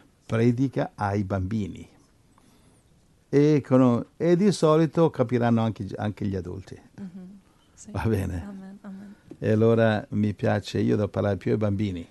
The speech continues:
Speaker 2: Sì.
Speaker 1: Va bene?
Speaker 2: Anche perché noi adulti dobbiamo imparare spesso le cose basiche che i bambini stanno imparando, come l'amore, il perdono, come le cose più semplici della vita cristiana. Siamo ancora indietro.
Speaker 1: Sì, anche per esempio quando insegniamo le profezie,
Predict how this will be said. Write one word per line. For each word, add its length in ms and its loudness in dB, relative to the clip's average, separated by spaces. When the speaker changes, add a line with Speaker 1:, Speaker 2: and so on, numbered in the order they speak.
Speaker 2:
Sì. 320 -14
Speaker 1:
Va 140 -10
bene? 420 -6
Speaker 2:
Anche 240 -6
perché 260 -6
noi 140 -4
adulti 460 -2
dobbiamo 360 -4
imparare 480 -6
spesso 500 -8
le 140 -6
cose 300 -4
basiche 680 -8
che 120 -10
i 100 -4
bambini 440 -6
stanno 240 -10
imparando, 480 -6
come 220 -6
l'amore, 480 -6
il 80 -4
perdono, 800 -2
come 560 -14
le 160 -12
cose 240 -8
più 120 -8
semplici 460 -6
della 160 -4
vita 160 -8
cristiana. 560 -8
Siamo 240 -8
ancora 220 -8
indietro. 480 -8
Speaker 1:
Sì, 260 4
anche 440 6
per 80 4
esempio 340 4
quando 240 2
insegniamo 400 2
le 100 0
profezie, 800 -2